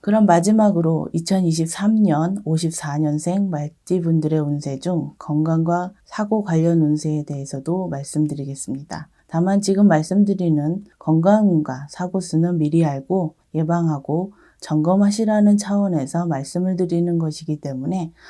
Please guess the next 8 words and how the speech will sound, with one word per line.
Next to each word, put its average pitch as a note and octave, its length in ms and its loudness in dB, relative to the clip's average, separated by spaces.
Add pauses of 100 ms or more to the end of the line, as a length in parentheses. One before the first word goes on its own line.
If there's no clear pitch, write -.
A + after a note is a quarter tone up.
(180)
너무 D#3 300 2
불안해하시거나 E3 1120 -2
낙담하지 D3+ 720 -6
않으셨으면 D3 680 -6
좋겠습니다. D#3 800 -12 (280)
첫 A3+ 180 -2
번째는 A#3 500 4
건강에 F#3 760 2